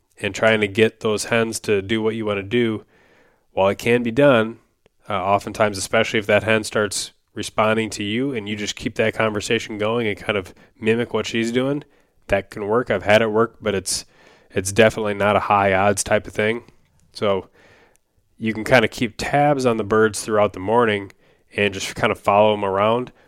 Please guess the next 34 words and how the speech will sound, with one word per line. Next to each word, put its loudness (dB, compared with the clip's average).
And 0
the -6
hope 0
then 0
is -4
that -2
you're -4
able 0
to -8
basically 0
not 2
get 0
the 0
gobbler 4
to -2
respond -2
every 0
time 0
you -6
try 0
and -2
do 0
a -2
calling 0
sequence. -6
But 6
if -6
you -4
hang 2
around 2
in -8
that 0
general -2
area 4